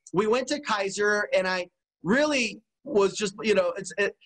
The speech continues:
you know, everywhere I go, I'm always thinking, you know, I go to a restaurant and it's packed. I'm like, "Wow, these guys got some good business going on," right? Or I go to some venue and there's a lot of people. I'm already like, I'm already thinking, like, "How much are they making? What's their profitability? I'm sure, what are their expenses? What did it take to organize this event?"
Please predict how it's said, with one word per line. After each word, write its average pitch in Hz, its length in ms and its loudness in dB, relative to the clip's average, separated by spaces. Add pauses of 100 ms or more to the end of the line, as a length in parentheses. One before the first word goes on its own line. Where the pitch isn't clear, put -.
you 226 80 2
know, 262 80 2
everywhere 285 380 2
I 226 120 -2
go, 190 280 2
I'm 160 160 -4
always 196 320 0
thinking, 196 320 -4
you 156 60 2
know, 160 60 0
I 160 40 -2
go 175 160 -2
to 196 80 4
a 170 100 0
restaurant 170 520 -4
and 147 40 -14
it's 143 200 -20
packed. 190 320 -2
I'm 160 80 -10
like, 147 180 -4
"Wow, 180 300 0
these 196 160 -6
guys 160 240 -4
got 151 260 -4
some 156 140 -4
good 151 180 0
business 160 340 0
going 160 280 0
on," 165 260 -2 (260)
right? 196 300 0
Or 190 100 2
I 185 80 -2
go 208 220 0
to 233 80 -2
some 196 260 -2
venue 202 400 0
and 165 80 -2
there's 160 140 0
a 156 40 0
lot 190 380 2
of 180 100 -8
people. 214 280 -2
I'm 165 180 0
already 196 380 0
like, 165 180 -2 (200)
I'm 175 100 0
already 240 280 0 (100)
thinking, 214 240 -2
like, 156 160 -2
"How 190 100 -2
much 196 160 -2
are 156 100 -4
they 147 120 -4
making? 214 500 0
What's 190 180 -2
their 165 140 0
profitability? 214 920 0 (260)
I'm 165 60 -2
sure, 208 240 0
what 196 120 2
are 196 60 0
their 170 140 -2
expenses? 220 580 -2
What 185 140 0
did 185 120 0
it 165 120 -4
take 196 180 -2
to 175 60 -6
organize 170 460 0
this 151 180 -8
event?" 214 420 -2